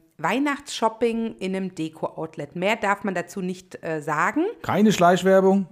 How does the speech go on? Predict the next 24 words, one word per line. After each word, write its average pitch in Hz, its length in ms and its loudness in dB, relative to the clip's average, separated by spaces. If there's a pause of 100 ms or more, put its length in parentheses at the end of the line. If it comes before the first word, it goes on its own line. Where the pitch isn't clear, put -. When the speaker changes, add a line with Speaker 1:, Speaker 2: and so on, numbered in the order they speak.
Speaker 1:
Nein, 185 280 -2
Speaker 2:
Bitte? 208 400 6
Speaker 1:
auch, 202 80 2
auch 202 80 -4
sonst 262 340 -2
darf 196 200 2
man 185 120 -2
dazu 180 240 -6
nicht 185 260 -6
mehr 165 240 -2
sagen, 190 460 -2
weil 175 180 -2
vielleicht 214 540 -6
haben 254 160 -4
wir 269 80 -2
da 247 140 -6
ja 254 100 -8
das 254 240 -12
ein 202 160 -4
oder 240 220 -4
andere 247 400 -4
Geschenk 311 580 -6
schon 156 300 -6
gekauft. - 760 -20